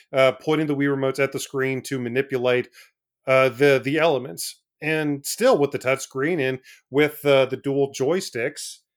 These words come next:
you could manipulate, you could very easily manipulate a cursor on screen with the Nintendo Switch. So I do hope that those come. Uh,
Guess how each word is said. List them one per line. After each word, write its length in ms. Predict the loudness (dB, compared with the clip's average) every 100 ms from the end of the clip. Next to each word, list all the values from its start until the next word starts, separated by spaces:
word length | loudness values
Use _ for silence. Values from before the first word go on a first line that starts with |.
| _ -6
you 120 | -2
could 200 | -2 -2
manipulate, 440 | 0 0 0 -2
you 80 | -2
could 160 | -4 0
very 280 | 0 0
easily 300 | -6 -4 -2 -2
manipulate 600 | -2 -4 -2 -2 -4 -6
a 60 | -10
cursor 480 | -6 -6 -6 -10 -12 _ _ -2
on 240 | 0 0
screen 520 | -6 -6 -4 -4 -8 -16 _ _ _ -4
with 180 | -2
the 80 | -2
Nintendo 400 | -4 -8 -6 -6
Switch. 300 | -6 -8 -8
So 180 | -4 -2
I 60 | -2
do 240 | -4 -6 -2
hope 300 | -2 -2 _ -20 _
that 160 | -2 0
those 240 | -2 -2
come. 440 | -6 -4 -4 -6 -14 _ _ _
Uh, 360 | -6 -4 -4